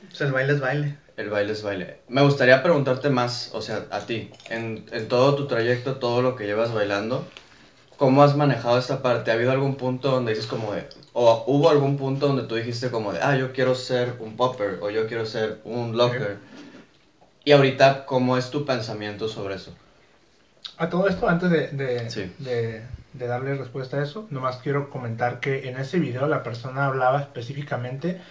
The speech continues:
Speaker 3: de que una persona le dijo, "Ah, es que yo soy bailarín de coreografía".
Speaker 1: Ujú.
Speaker 2: Ah.
Speaker 3: Y entonces esta persona le dijo, "¿Cómo? O sea, si yo no te doy algo que hacer, ¿tú no puedes bailar?". Y él comentaba de que eso es el peor título como bailarín que te podrías dar,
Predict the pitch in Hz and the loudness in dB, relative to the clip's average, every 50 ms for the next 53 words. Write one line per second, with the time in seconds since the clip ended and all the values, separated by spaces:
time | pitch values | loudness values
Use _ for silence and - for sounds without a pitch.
0 | - - _ _ - 139 147 151 147 - 175 175 180 175 - - - 170 170 175 | -20 -20 _ _ -6 -4 -4 -2 0 2 2 4 4 2 0 -2 0 2 4 4
1 | 175 - 151 135 - - 151 160 151 139 139 139 135 - - 156 151 139 - - | 4 4 0 0 0 2 2 2 2 2 2 0 -2 0 2 2 2 2 2 4
2 | - 185 180 180 175 - 185 170 165 160 - 175 160 165 170 147 135 135 143 151 | 6 6 6 4 2 2 2 2 2 2 2 2 4 4 4 4 2 2 0 0
3 | - 156 139 127 117 113 117 147 156 143 120 117 - - - - - 143 143 139 | 0 2 2 2 0 -2 -2 -2 -4 -4 -4 -8 -12 -16 -20 -12 -6 -4 -4 -4
4 | 175 196 - - - _ _ - 107 107 - - 160 151 143 160 151 143 143 165 | -4 -6 -8 -12 -18 _ _ -10 -10 -10 -6 -4 -2 -2 0 0 0 2 2 2
5 | 165 156 - - 156 139 175 170 170 151 - 160 151 151 143 143 143 143 - 151 | 2 2 0 -2 -2 -2 0 0 0 0 0 0 0 2 2 2 0 0 2 2
6 | 143 135 123 - - - - _ _ _ _ - 196 202 180 127 117 117 - - | 2 2 0 -4 -8 -18 -20 _ _ _ _ 2 4 4 4 2 0 -2 -8 -14
7 | - - 151 143 - 165 156 151 147 143 131 - - - - - - - - 170 | -8 -6 -4 -2 0 4 6 6 6 6 4 0 -6 -14 -18 -16 -14 -6 -2 -2
8 | 165 143 156 156 175 180 - 170 147 143 156 170 175 175 - - 160 156 160 175 | 0 2 2 2 2 2 2 2 4 6 6 6 4 4 0 -2 -2 0 2 2
9 | 175 175 - 175 160 - - - 151 170 180 175 - - - - 165 165 175 175 | 2 2 2 0 0 0 0 2 2 2 2 0 -4 -10 -6 -2 0 2 2 2
10 | - - 156 175 175 - 147 113 113 117 117 - 110 - - - - - - - | 2 0 0 2 0 0 -2 -4 -2 -2 -2 -2 -2 -4 -10 -16 -20 -20 -20 -20
11 | - - _ _ _ _ _ _ _ _ 175 175 175 170 165 175 170 - 214 196 | -20 -20 _ _ _ _ _ _ _ _ 2 4 4 6 6 4 2 2 2 4
12 | 185 175 175 165 160 160 165 160 156 147 - 143 143 139 - 151 143 - 190 180 | 4 4 6 6 6 6 6 6 4 2 0 0 0 2 0 -2 -2 -2 0 0
13 | 175 196 - - - 139 135 135 131 - 147 147 156 151 151 - 147 139 135 127 | 2 2 0 2 0 0 0 0 0 -2 -2 -2 0 0 0 0 -2 -2 -2 -2
14 | 123 120 117 127 123 147 139 143 139 123 123 120 117 117 113 110 135 135 131 - | -2 -2 -4 -4 -4 -4 -4 -4 -4 -4 -4 -4 -2 -2 -4 -4 -4 -6 -6 -8
15 | - | -12